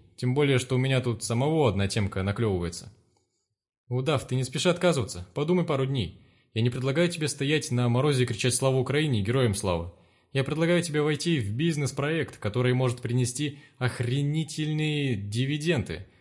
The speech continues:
Я каждый день пью кофе и ручкаюсь не меньше, чем с полсотни депутатов Верховной Рады.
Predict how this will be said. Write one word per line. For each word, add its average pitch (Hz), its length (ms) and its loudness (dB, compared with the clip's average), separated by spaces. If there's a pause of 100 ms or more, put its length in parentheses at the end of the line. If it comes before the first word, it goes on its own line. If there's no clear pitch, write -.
(280)
Я 131 180 0
каждый 156 600 -2 (320)
день 147 340 0
пью 127 180 0
кофе 127 480 0 (280)
и 147 300 0
ручкаюсь 147 640 -2
не 139 120 0
меньше, 147 300 -2
чем 131 300 0
с - 60 -6
полсотни 131 520 0
депутатов 127 580 -2 (240)
Верховной 135 540 0
Рады. 113 340 0